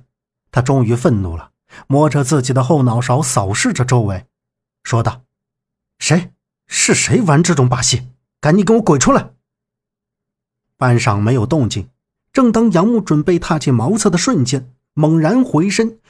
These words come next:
就发现一个不高的人影闪退，回到右边的墙根。杨木大概看出那人影是谁，快步走到近处。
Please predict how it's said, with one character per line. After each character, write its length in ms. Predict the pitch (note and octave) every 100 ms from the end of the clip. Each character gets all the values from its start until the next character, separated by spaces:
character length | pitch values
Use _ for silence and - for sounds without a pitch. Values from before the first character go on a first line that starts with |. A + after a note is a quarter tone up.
| _
就 140 | - A#3
发 240 | A#3+ A#3
现 200 | A3 F#3
一 80 | G3
个 140 | G3+
不 260 | F#3+ G#3+ C#3+
高 180 | F3+ G#3+
的 100 | C#3
人 320 | B2 F3+ G#3+
影 180 | C#3 F3+
闪 320 | - G2 G2
退， 220 | - D3+
回 280 | B2+ A#2+ G3
到 180 | F3+ C#3
右 200 | E3 C#3+
边 200 | C#3+ F3
的 80 | B2+
墙 260 | - A#2
根。 240 | E3+ A3+ - _ _ _ _ _ _ _ _ _ _ _ _ _
杨 240 | B2 F3 B3+
木 140 | B3
大 180 | G#3+ E3+
概 160 | E3+
看 300 | C3 - A#2+
出 240 | - D#3 -
那 160 | C#3 B2+
人 280 | G2 A#2+ A3
影 180 | C3 D2+
是 200 | - G#2+
谁， 260 | - D#2+ - _ -
快 260 | - A#2
步 120 | A#2
走 160 | B2 G#2
到 120 | C3
近 220 | B2 B2
处。 200 | G2 A2